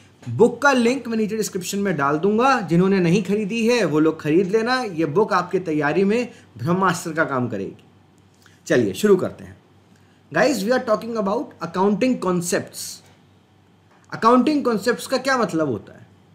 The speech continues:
देखो, कॉन्सेप्ट्स में हमेशा एक चीज़ होती है assumption। हम लोग क्या करते हैं? हम लोग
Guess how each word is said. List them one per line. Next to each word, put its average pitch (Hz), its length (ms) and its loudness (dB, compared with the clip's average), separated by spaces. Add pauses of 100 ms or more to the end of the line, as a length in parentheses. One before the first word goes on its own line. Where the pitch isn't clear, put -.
(640)
देखो, 294 400 4 (680)
कॉन्सेप्ट्स 262 680 2
में 202 320 2
हमेशा 185 500 2
एक 220 140 -2
चीज़ 190 260 -4
होती 185 220 0
है 247 200 -2
assumption। 151 640 -2 (1300)
हम 190 140 2
लोग 262 200 -2
क्या 233 140 6
करते 247 340 -4
हैं? 247 160 -2
हम 226 280 0
लोग 269 200 -2